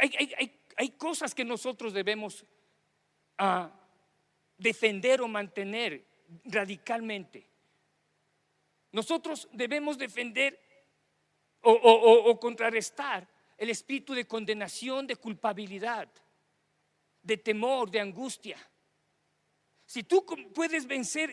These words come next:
es-, es-, eh, a, eh, estos ataques del enemigo y estar consciente de que ninguna condenación hay para lo-, aquellos que estamos en Cristo, ¿qué significa?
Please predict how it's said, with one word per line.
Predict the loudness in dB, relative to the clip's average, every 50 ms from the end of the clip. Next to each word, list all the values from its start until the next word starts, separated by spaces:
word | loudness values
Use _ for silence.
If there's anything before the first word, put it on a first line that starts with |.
| -8 -8
es-, | -8 -8 -8 -8
es-, | -10 -12 -12 -12 -12
eh, | -12 -12 -8 -2 2
a, | 2 2 2 0 -6 -18 -20 -20 -20 _ _ _ _ _ _ _ _ _ _ _ _
eh, | _ -20 -20 -20 _ _ _ _ _ _ _ -6
estos | -6 -6 -4 -2 0 2
ataques | 2 2 2 0 -2 -2 -2 -4 -6 -6 -6
del | -6 -6
enemigo | -6 -6 -6 -8 -8 -8 -10 -10 -12 -14 -18 -20 _ _ _ _ _ _ _ _ _ _ _ _ _ _ _ _ _ _ _ _ _ _ _ _ _ _ _ _
y | -8 -6
estar | -2 0 0 -2 0
consciente | -2 -2 -2 -2 -4 -4 -4 -4 -4 -2 -4 -6 -8 -10 -12 -12 -12 -10 -8
de | -8 -6
que | -6 -6
ninguna | -6 -6 -6 -4 -2 2 2 2 2
condenación | 2 -2 -4 -2 -2 -4 -4 -4 -6 -6 -4 -2 0
hay | 0 -2
para | 0 -2 -2 -2 -2 -2
lo-, | -4 -6 -6
aquellos | -8 -6 -6 -6 -8 -8 -8 -10
que | -12
estamos | -10 -6 -6 -6 -4 -6 -6 -8
en | -8 -10
Cristo, | -10 -10 -10 -10 -8 -8 -10 -10
¿qué | -8 -8 -10
significa? | -8 -8 -10 -10 -10 -10 -12 -12 -10 -12 -14 -14